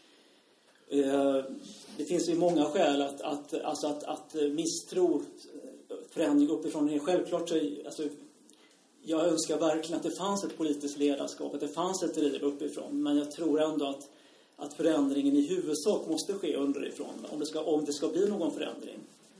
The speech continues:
Och det beror ju, som sagt, det beror på massa olika saker. Att, eh, våra ledare är väldigt mycket fast i ett, i ett, eh, tänkande som har liksom skapat de problem vi nu ska, ska lösa. Och då också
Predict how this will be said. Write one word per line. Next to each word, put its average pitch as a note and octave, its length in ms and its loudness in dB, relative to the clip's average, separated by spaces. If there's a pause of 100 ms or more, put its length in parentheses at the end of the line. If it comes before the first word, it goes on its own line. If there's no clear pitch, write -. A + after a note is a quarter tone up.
(500)
Och D#3+ 80 -6
det D3 120 0
beror D#3+ 320 4
ju, C#3+ 220 4
som C#3+ 160 -2
sagt, C#3+ 200 -2
det E3 60 -2
beror D#3+ 160 2
på D3+ 60 0
massa D3 240 0
olika D#3+ 220 0
saker. C#3+ 480 -2
Att, C#3 200 -8
eh, D#3 60 0 (320)
våra D3 440 0 (320)
ledare D3+ 640 4
är D#3 80 0
väldigt C#3+ 400 -2
mycket C#3+ 320 -4
fast - 360 -6
i D3 180 0
ett, C#3+ 240 -2
i C#3+ 300 0
ett, C3+ 260 -6
eh, C3+ 320 -2 (200)
tänkande C#3+ 500 0
som C#3+ 220 -4
har C3+ 180 -4
liksom C#3 220 -4
skapat C#3+ 480 -2
de D3 180 2
problem C#3+ 340 -2
vi C#3 120 -4
nu C#3+ 80 0
ska, C#3+ 140 -6 (320)
ska - 240 -8
lösa. C#3+ 500 -2
Och C#3+ 200 -4
då D3 220 0 (440)
också D#3 500 0